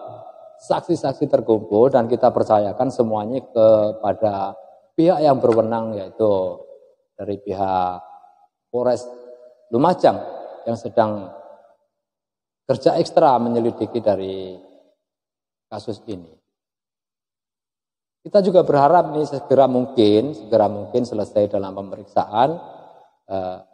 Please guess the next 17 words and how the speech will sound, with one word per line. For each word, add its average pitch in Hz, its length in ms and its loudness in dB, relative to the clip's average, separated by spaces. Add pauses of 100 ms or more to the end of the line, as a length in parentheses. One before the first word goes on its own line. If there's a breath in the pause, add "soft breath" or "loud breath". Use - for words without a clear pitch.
(540)
dan 104 160 -8
kita 107 240 -2
bisa 107 280 0
tahu 113 520 4 (640)
tersangkanya 127 960 2
siapa 104 360 -6
saja. 98 560 -6
Karena 117 280 -4
saya 127 280 4 (120)
yakin 127 320 -4
ini 127 320 -4
sepertinya 117 400 -2
memang 123 320 -2
ada 113 240 -2
sebuah 107 400 -2
jaringan, 95 400 -4 (760)
sebuah 113 440 2